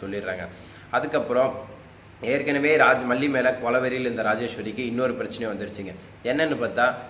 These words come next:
நம்ம விஜய் வந்து மல்லிக்கு ரோஸ் கொடுத்தது. இதனால இது இப்படியே விட்டா சரிப்பட்டு வராது, இதுக்கு மேல இவ்வளவு விட்டா நம்ம இங்க இருக்க முடியாது, அதனால நமக்கு மரியாதை இல்லாம போயிடும். So மல்லியை போட்டு தின்றது தான் ஒரே வழி அப்படின்னு ஒரு டிசிஷன் எடுக்கிறாங்க நம்ம ராஜேஸ்வரி. எடுத்தது மட்டும் இல்லாம நேரா கீழே போயிட்டு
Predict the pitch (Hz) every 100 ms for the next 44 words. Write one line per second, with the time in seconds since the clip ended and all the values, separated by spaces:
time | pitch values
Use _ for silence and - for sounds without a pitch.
0 | - 110 123 156 143 113 107 151 131 117
1 | 110 131 110 120 120 113 113 - 101 90
2 | 92 - - - - - 113 127 139 147
3 | 123 - 135 139 107 120 113 117 120 110
4 | 104 101 98 101 - - - - 107 127
5 | 123 127 135 123 113 - 131 135 107 117
6 | 123 113 113 117 101 98 98 95 - -
7 | - - 110 120 120 120 113 120 117 117
8 | 123 131 117 110 107 135 139 127 113 123
9 | 143 135 123 117 110 104 104 110 104 110
10 | 107 101 98 101 104 107 131 107 110 110
11 | 107 98 98 98 117 104 101 92 98 98
12 | 90 110 123 156 147 120 104 117 104 98
13 | 101 123 - - - - - - - -
14 | - 131 143 139 131 110 110 127